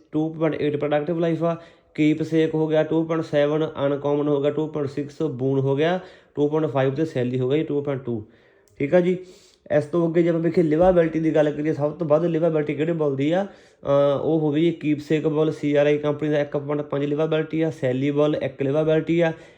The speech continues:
ਅਨਕੌਮਨ ਜ਼ੀਰੋ ਪੁਆਇੰਟ ਸੈਵਨ, ਬੂਨ ਜ਼ੀਰੋ ਪੁਆਇੰਟ ਫਾਈਵ, ਕਾਮਾਕਾਜ਼ੀ ਜ਼ੀਰੋ ਪੁਆਇੰਟ ਇੱਕ, ਬਿਗ ਸ਼ਾਟ ਹੋ ਗਿਆ ਜੀ ਜ਼ੀਰੋ। ਇਸ ਤੋਂ ਅੱਗੇ ਜੇ ਦੇਖੀਏ ਸੋਮੈਟਿਕ ਸੈੱਲ ਸਕੋਰ, ਜੋ ਕਿ ਲਿਵਰ ਦੀ ਇਨਫੈਕਸ਼ਨ ਵਗੈਰਾ ਦਾ ਹੁੰਦਾ, ਸਭ ਤੋਂ ਘੱਟ ਕਿਹੜੇ ਬੁੱਲ ਦਾ ਵਾ? ਕਾਮਾਕਾਜ਼ੀ ਟੂ ਪੁਆਇੰਟ ਸੈਵਨਟੀ ਵਨ, ਲੀਓਬਰ ਟੂ ਪੁਆਇੰਟ ਸੈਵਨਟੀ ਫਾਈਵ,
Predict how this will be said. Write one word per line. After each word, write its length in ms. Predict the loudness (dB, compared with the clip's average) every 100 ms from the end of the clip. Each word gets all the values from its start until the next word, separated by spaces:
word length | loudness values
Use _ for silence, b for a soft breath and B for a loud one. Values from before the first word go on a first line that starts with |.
| B 0 2
ਅਨਕੌਮਨ 480 | 2 2 2 2
ਜ਼ੀਰੋ 220 | 0 0 0
ਪੁਆਇੰਟ 220 | -2 0
ਸੈਵਨ, 380 | 2 4 4 0
ਬੂਨ 480 | -2 0 0 0
ਜ਼ੀਰੋ 220 | -2 0 0
ਪੁਆਇੰਟ 260 | -2 -4
ਫਾਈਵ, 280 | -4 -2 -4
ਕਾਮਾਕਾਜ਼ੀ 600 | -2 -2 -2 -2 -2 -2
ਜ਼ੀਰੋ 220 | -2 -2
ਪੁਆਇੰਟ 240 | 0 0 0
ਇੱਕ, 320 | 0 -2 -4 B B B B
ਬਿਗ 240 | -2 2
ਸ਼ਾਟ 280 | 2 2 0
ਹੋ 100 | 0
ਗਿਆ 100 | 0
ਜੀ 60 | -2
ਜ਼ੀਰੋ। 340 | -2 -6 -6 -10 _ b b b b b b b b -2 -2
ਇਸ 80 |
ਤੋਂ 240 | 0 0 0
ਅੱਗੇ 140 | 2
ਜੇ 80 | 2
ਦੇਖੀਏ 500 | 2 -2 0 2 2
ਸੋਮੈਟਿਕ 520 | 2 2 4 2 -2
ਸੈੱਲ 280 | 0 0 0
ਸਕੋਰ, 360 | -2 0 0 2
ਜੋ 180 | 0
ਕਿ 100 | 0
ਲਿਵਰ 260 | 2 4 2
ਦੀ 80 | 2
ਇਨਫੈਕਸ਼ਨ 500 | 0 -2 -4 -2 0
ਵਗੈਰਾ 220 | 2 2
ਦਾ 100 | 2
ਹੁੰਦਾ, 360 | 0 2 0 -2 B B -2
ਸਭ 140 | -2
ਤੋਂ 120 | 0 -2 -2
ਘੱਟ 140 | -2
ਕਿਹੜੇ 220 | -2 0
ਬੁੱਲ 220 | 2 2 0
ਦਾ 100 | -2
ਵਾ? 180 | -4
ਕਾਮਾਕਾਜ਼ੀ 600 | -6 -2 0 2 2 2
ਟੂ 180 | 2 -2
ਪੁਆਇੰਟ 240 | -2 -2 0
ਸੈਵਨਟੀ 360 | 0 0 0
ਵਨ, 360 | 0 0 -2 -4
ਲੀਓਬਰ 600 | -6 -2 2 4 4 2
ਟੂ 180 | 0 -4
ਪੁਆਇੰਟ 220 | -2 -4
ਸੈਵਨਟੀ 360 | -2 -2 -2 -2
ਫਾਈਵ, 420 | 0 0 0